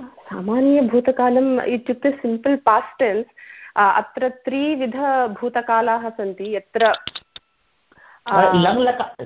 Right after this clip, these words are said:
Speaker 2: लङ् लकारस्य प्रयोगः कुत्र भवति, लुङ् लकारस्य प्रयोगः कुत्र भवति? अहं तु सर्वत्र लुङ् ल-, ल-, लङ् लकारस्य एव प्रयोगं करोमि।
Speaker 1: अहमपि लङ् लकारस्य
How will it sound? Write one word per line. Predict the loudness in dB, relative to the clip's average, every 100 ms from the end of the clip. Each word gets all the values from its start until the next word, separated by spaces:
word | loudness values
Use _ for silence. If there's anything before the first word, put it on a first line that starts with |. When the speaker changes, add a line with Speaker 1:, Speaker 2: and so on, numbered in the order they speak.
| -8
Speaker 2:
लङ् | -2 0 0
लकारस्य | -2 2 0 0 -4 -4
प्रयोगः | 0 2 2
कुत्र | -2 -2 -6 -6
भवति, | -6 -8 -8 -4
लुङ् | -2 -2
लकारस्य | -2 0 0 0 -4 -6
प्रयोगः | -2 -2 -4
कुत्र | -8
भवति? | -8 -10 -14 -18 -20 _ _ -20 -20 -20 -20 -20 -20 -20 -16 -16 -16 -20 -20 -6 0
अहं | 4 2 0 -4
तु |
सर्वत्र | -2 0 -2 -2 0 0 -2 -12 _ _ -4
लुङ् | 0 0
ल-, | 0 0
ल-, | 2 2 0 -2
लङ् | 0 0
लकारस्य | 0 0 0 -2 -2
एव | -4
प्रयोगं | -2 -4 -4
करोमि। | -8 -10 -10 -8 -18 _ -18 -18 -18 _ -20 -20 -8 -6
Speaker 1:
अहमपि | -2 0 -2 -2 -2
लङ् | -2 0
लकारस्य | -2 0 -2 -2 -8 -4